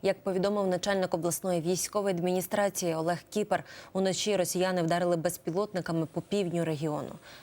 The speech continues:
Попри роботу сил П П О, є пошкодження об'єктів цивільної, енергетичної та транспортної інфраструктури. На кількох енергетичних об'єктах спалахнули пожежі. Рятувальники їх загасили. Також пошкоджено депо Укрзалізниці та адміністративні будівлі.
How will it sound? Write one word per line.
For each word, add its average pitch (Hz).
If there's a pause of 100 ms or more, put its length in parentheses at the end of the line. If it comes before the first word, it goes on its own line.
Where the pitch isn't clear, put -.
(140)
Попри 220
роботу 190
сил 175
П -
П 180
О, 196 (240)
є 202
пошкодження 175
об'єктів 170
цивільної, 180
енергетичної 170
та 170
транспортної 180
інфраструктури. 165 (440)
На 208
кількох 233
енергетичних 208
об'єктах 180
спалахнули 175
пожежі. 170 (360)
Рятувальники 190
їх 160
загасили. 151 (340)
Також 196
пошкоджено 170
депо 175
Укрзалізниці 165
та 170
адміністративні 160
будівлі. 147